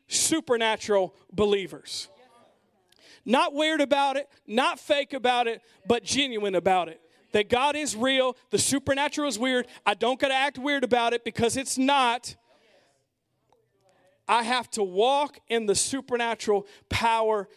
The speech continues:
of God. And that the world needs to see more believers like that. Naturally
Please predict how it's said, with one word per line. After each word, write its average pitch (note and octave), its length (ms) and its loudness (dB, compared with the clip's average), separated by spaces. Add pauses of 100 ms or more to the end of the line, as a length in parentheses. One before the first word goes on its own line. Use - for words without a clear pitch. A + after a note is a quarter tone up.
(200)
of F3 220 0
God. E3 420 -2 (300)
And G3 220 -2
that B3+ 160 2 (260)
the G#3+ 140 0
world B3+ 400 -2
needs B3+ 300 -2
to A3 100 -2
see C#4+ 320 -2
more B3+ 240 2
believers A#3+ 580 -2
like D4 240 2 (120)
that. F#3+ 260 -2 (1120)
Naturally E4 840 0